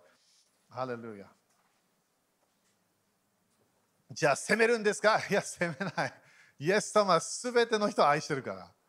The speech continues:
統一教会たちも愛してるわけ。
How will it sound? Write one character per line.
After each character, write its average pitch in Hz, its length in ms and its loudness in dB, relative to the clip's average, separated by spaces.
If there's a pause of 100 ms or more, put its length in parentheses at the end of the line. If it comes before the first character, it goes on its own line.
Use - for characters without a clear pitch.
(640)
統 208 240 4
一 - 120 -6
教 202 200 2
会 185 180 2
た 190 100 -2
ち 220 80 -8
も 202 120 4
愛 214 140 2
し - 60 -12
て 214 80 -2
る 262 60 -2
わ 135 120 2
け。 104 120 -14